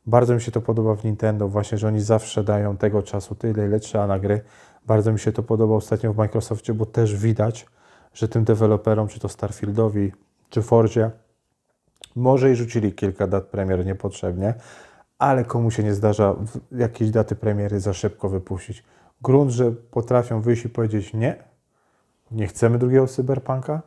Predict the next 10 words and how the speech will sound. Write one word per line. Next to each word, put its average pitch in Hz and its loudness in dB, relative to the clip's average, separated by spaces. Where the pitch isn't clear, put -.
chcemy, 104 -4
żeby 98 0
gra 113 0
na 98 2
premierę 131 2
dała 120 4
wam 113 0
jak 120 0
najwięcej 107 -2
frajdy 139 2